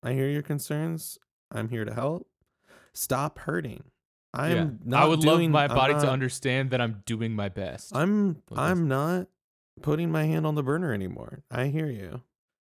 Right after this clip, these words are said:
Speaker 2: Yep.
Speaker 1: Is there any way you could turn down now that I've responded? You know?
Speaker 2: Yeah.
Speaker 1: No,
Speaker 2: <laughs>
Speaker 1: there isn't, apparently.
Speaker 2: Uh,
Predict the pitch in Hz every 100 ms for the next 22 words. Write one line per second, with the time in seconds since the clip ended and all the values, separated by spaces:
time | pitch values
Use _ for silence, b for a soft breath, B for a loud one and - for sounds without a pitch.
0 | - 117 160 _ b - 135 135 135 135
1 | 127 - 131 123 113 _ _ _ _ -
2 | 139 151 143 143 156 104 104 - _ _
3 | _ - 120 120 117 110 113 107 107 -
4 | 113 104 - - _ - 104 104 113 117
5 | 101 92 120 120 226 214 - 214 147 208
6 | 180 180 - - - 185 113 120 110 -
7 | 123 - - - - _ _ _ _ b
8 | b b b b _ _ - 104 104 101
9 | 92